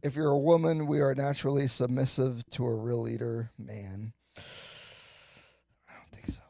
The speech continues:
Indy Bean agrees. Reese different. Shorty speaking facts. Wait, who's speaking facts? Tell us. Rough sex. Soon as you <laughs> say, "I don't like that," she's going to explore her options. Yep.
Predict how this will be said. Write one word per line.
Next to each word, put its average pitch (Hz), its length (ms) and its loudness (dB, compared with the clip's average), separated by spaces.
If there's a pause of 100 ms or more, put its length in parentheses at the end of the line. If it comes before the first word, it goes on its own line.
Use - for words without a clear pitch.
(140)
Indy 170 260 6
Bean 170 440 4 (220)
agrees. 139 680 2 (400)
Reese 156 360 6
different. 131 560 2
Shorty 139 400 2
speaking 135 400 0
facts. 113 520 -2
Wait, - 320 -4
who's - 260 -16
speaking - 440 -18
facts? - 460 -20 (460)
Tell 85 220 -4
us. - 320 -12 (320)
Rough 147 200 8
sex. 143 280 4 (320)
Soon 190 440 2
as 156 200 6
you 233 100 4
<laughs> - 20 4
say, - 600 0 (280)
"I 127 120 4
don't 135 180 4
like 143 260 4
that," 135 300 6
she's 127 380 0
going 135 280 4
to 131 40 0
explore 120 440 0
her 113 200 -2
options. 85 680 -8
Yep. 90 240 -4